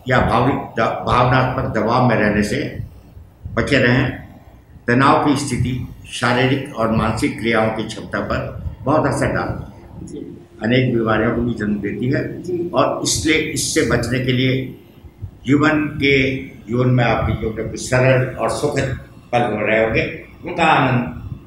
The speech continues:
Speaker 1: लेते रहें।
Speaker 2: जी, तो आनंदमय जीवन अगर, तो
Speaker 1: जी।
Speaker 2: जो जितनी बातें आपने बताई हमें,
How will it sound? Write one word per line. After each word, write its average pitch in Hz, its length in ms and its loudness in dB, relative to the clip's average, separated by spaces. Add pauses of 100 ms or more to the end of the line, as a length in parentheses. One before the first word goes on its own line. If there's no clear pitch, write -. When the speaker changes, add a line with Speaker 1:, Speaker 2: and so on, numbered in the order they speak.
(120)
Speaker 1:
लेते 127 320 2
रहें। 110 280 -4
Speaker 2:
जी, 240 180 -8
तो 247 140 0
आनंदमय 247 760 4
जीवन 247 420 0
अगर, 240 260 2 (460)
तो 240 120 4
Speaker 1:
जी। - 80 2
Speaker 2:
जो 240 240 2
जितनी 269 300 0
बातें 214 360 2
आपने 208 340 -2
बताई 190 360 0
हमें, 185 580 -2